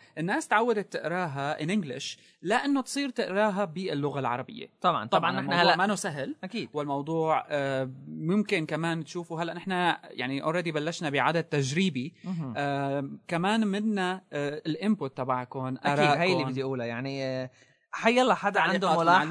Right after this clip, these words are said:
Speaker 2: ملاحظة،
Speaker 1: على الكتابة،
Speaker 2: عنده
Speaker 1: على كل
Speaker 2: كذا.
Speaker 1: شيء.
Speaker 2: تمام، حي الله حدا عنده ملاحظة على طريقة الترجمة، على، آه، موضوع معين بمقالة معينة حابب يعطينا رأيه فيه، طبعا كل هذا مرحب فيه ك-، بالدسكشن بوردز على، آه، إلستابارت
Speaker 1: Arabic Elistapart.
Speaker 2: العربية، أو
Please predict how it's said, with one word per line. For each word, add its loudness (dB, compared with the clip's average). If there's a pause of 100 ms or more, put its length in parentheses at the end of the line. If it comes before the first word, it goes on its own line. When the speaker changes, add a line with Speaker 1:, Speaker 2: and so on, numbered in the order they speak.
Speaker 2:
ملاحظة، 4
Speaker 1:
على 6 (100)
الكتابة، 4
Speaker 2:
عنده 0
Speaker 1:
على 0
كل 0
Speaker 2:
كذا. -2
Speaker 1:
شيء. -4
Speaker 2:
تمام، 0
حي 0
الله 2
حدا -4
عنده -4
ملاحظة -2
على -2
طريقة -6
الترجمة، -4
على، -2 (380)
آه، -2
موضوع 0
معين -2
بمقالة 2
معينة -2
حابب -2
يعطينا -2
رأيه 4
فيه، -6
طبعا -2 (320)
كل 2
هذا 2
مرحب 4
فيه -2
ك-، 4 (300)
بالدسكشن 0
بوردز 2
على، 2
آه، 0
إلستابارت 4
Speaker 1:
Arabic -6
Elistapart. -6
Speaker 2:
العربية، 0
أو 2